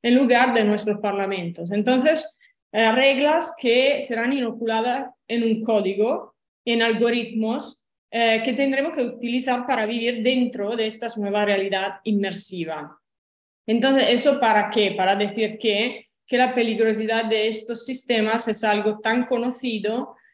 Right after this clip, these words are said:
que ha sido ampliamente destacado también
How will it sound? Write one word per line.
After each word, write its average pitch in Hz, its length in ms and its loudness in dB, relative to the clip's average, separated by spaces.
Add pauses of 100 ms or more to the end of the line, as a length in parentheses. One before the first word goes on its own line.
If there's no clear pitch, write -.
(120)
que 262 440 2
ha 220 100 -2
sido 269 300 0
ampliamente 240 560 0
destacado 226 640 -2
también 233 720 0